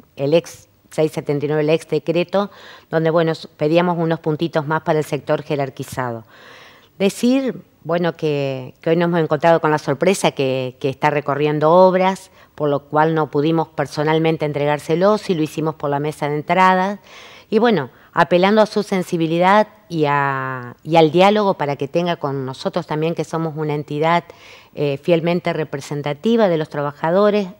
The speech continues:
A mí me ha tocado asumir desde el mes de octubre el año pasado la conducción de A P S.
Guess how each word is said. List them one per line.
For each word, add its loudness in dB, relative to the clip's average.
A -8
mí -4
me -2
ha -6
tocado -2
asumir -2
desde -2
el -4
mes -6
de -2
octubre -2
el -2
año -4
pasado -2
la 0
conducción -2
de 2
A -2
P 2
S. -2